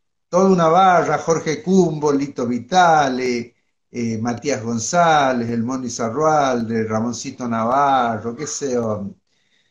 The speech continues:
una cantidad de, de, de compañeros así. Eh, y yo, eh, lo fui a ver ahí en el, en el, en el Ciudadano, lo fui a ver, eh,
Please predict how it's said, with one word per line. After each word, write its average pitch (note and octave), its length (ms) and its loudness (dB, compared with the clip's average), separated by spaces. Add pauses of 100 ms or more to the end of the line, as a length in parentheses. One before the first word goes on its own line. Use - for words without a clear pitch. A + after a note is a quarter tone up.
(280)
una C3 160 -6
cantidad D3 480 2
de, C#3+ 260 2
de, A2+ 400 -2
de A2+ 140 -4
compañeros C3+ 800 -2
así. C#3+ 460 -8 (560)
Eh, A#2 760 -2
y C#3+ 160 -4
yo, G#3 480 2
eh, E3+ 140 0
lo D#3+ 160 4
fui G#3+ 200 0
a G3+ 60 4
ver G3+ 300 6
ahí E3 380 0
en C#3 140 -4
el, B2+ 340 -8
en C3 160 -6
el, A2+ 680 -4 (160)
en C3 140 -8
el B2 80 -6
Ciudadano, D#3 680 0
lo D3 120 0
fui D#3+ 160 -6
a D3 60 0
ver, E3+ 440 -2 (1080)
eh, A2+ 1120 -6